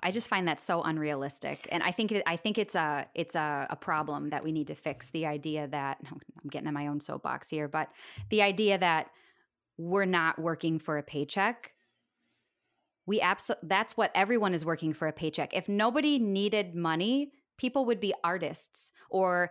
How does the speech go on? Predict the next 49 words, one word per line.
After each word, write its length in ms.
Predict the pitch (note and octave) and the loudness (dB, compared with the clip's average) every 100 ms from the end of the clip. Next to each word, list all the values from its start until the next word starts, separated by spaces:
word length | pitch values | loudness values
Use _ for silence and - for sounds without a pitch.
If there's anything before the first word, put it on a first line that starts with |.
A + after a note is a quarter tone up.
| - - | -2 0
maybe 200 | A3 A#3+ | 2 4
they'd 200 | A#3 G#3+ | 2 2
be 100 | A3 | 4
working 440 | G#3+ G#3+ G#3+ G3+ | 2 2 0 0
f-, 600 | - - - - - - | -2 -14 -20 -20 -14 -10
four 280 | - A3 A3 | 2 4 6
days 240 | G#3+ G3+ | 4 4
a 80 | G3+ | 2
week 200 | G3+ A3+ | 2 2
with 140 | G3+ F#3+ | 0 -2
a 40 | |
three-day 400 | - G3+ G3 F#3 | 0 2 2 2
weekend. 320 | F#3 G#3 E3+ | 2 0 0
I 60 | F3+ | 2
mean, 160 | G3+ | 2
I 60 | G#3 | 0
just 160 | A3 - | 0 -2
think 160 | A#3+ | 0
it's 160 | A3+ - | -2 0
unreasonable 1000 | F#3+ G3 F#3+ F#3+ G3 F#3 E3+ D#3+ D#3 E3+ | 0 2 0 0 0 0 2 2 0 -2
for, 180 | - F3 E3+ - | -2 -2 -2 -6
for 340 | F#3 E3 - - F3 | -2 -2 -2 -6 -8
a 60 | |
business 460 | D3 F3+ F3 E3+ - | -2 -2 0 -2 -2
to 300 | F3+ D#3+ D3+ - | -2 -2 -2 -2
act 280 | E3 D#3 - | 0 0 -2
as 140 | E3 | -4
though 420 | - D#3 D#3 D3 - - | -2 0 -2 -4 -8 -4
money 380 | E3 E3+ E3+ | 0 2 2
isn't 180 | D#3+ E3+ | 2 0
the 80 | E3+ | 0
main 380 | D#3+ D#3 D#3+ D#3+ | 2 2 2 0
driver, 640 | D#3 D3 D#3 G3 C4+ D#4 - - - | 0 -2 0 0 2 0 -6 -18 -6
especially 560 | A#3 - A#3 B3 C#4+ C4+ | -4 0 0 2 2 2
when 180 | G#3+ G3+ | 2 0
you 100 | F#3+ | 2
have 320 | F3+ E3+ E3+ _ _ _ _ _ _ _ _ _ | 2 0 -4 _ _ _ _ _ _ _ _ _
six 360 | - - C4+ A3+ | -4 -2 0 2
years 320 | G#3+ A3+ F#3+ | 4 4 4
of 240 | E3+ D#3 - | 0 0 -6
potential 540 | G3+ F#3+ F3+ E3+ F#3 E3 | -6 -4 -4 -2 -2 0
gra-, 240 | E3 - - | -2 -2 -4
uh, 140 | G#2+ | -6
student 320 | - B3 B3 G3 | -4 0 0 2
loans 300 | B3 D4 D4 | 2 2 2
to 80 | |
be 140 | E3 D#3 | -2 -2
paying 340 | - D3 C#3+ | -2 -4 -2
off. 400 | C#3 C#3 G3 - | -2 0 0 -4